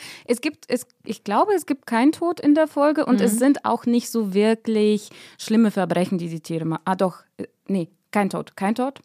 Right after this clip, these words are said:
Speaker 2: Mhm.
Speaker 1: Ähm, die Verbrechen sind meistens sehr mild und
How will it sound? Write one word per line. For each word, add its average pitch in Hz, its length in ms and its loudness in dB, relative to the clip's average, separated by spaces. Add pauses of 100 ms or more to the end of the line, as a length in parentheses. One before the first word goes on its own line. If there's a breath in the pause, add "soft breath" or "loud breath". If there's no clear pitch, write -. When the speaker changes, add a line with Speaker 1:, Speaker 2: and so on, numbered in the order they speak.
(120)
Speaker 2:
Mhm. 190 380 -4 (420 loud breath)
Speaker 1:
Ähm, 202 400 -2
die 196 120 -4
Verbrechen 220 520 2
sind 220 380 0
meistens 220 800 0
sehr 180 280 -2
mild 262 480 0
und 208 300 -4